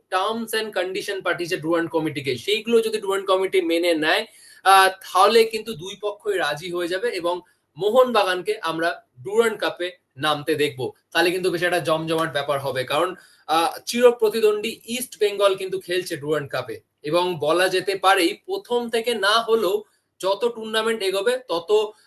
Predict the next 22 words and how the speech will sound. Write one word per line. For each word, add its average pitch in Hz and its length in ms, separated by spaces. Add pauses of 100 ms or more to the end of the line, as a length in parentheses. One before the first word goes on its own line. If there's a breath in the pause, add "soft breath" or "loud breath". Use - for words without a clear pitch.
আহ, 190 260
কিন্তু 202 220
ফার্স্ট 214 500
টিম 202 220
আস্তে 180 260
আস্তে 190 180
পুশ 196 240
করতে 185 260
থাকবে 185 220
অস্কার 160 400
বুজো, 156 260
কারণ 165 140
অস্কার 170 360
বুজো 190 260
ডুরান্ড 185 300
শুরু 185 180
হওয়ার 185 160
আগেই 147 300
কিন্তু 175 260
শহরে 160 320
চলে 156 240
আসছে 202 340